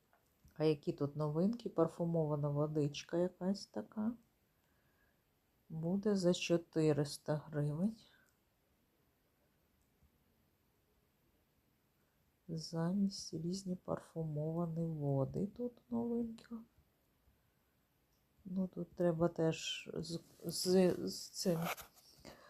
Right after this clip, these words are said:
з ароматом тільки вибирати, знати, який ще там аромат.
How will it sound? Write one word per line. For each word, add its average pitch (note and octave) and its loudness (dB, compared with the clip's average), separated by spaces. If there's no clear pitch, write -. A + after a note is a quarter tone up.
з F3+ 6
ароматом F3+ 10
тільки E3+ -2
вибирати, F3 4
знати, E3 -2
який F3 -6
ще - -6
там E3 -4
аромат. F3 -2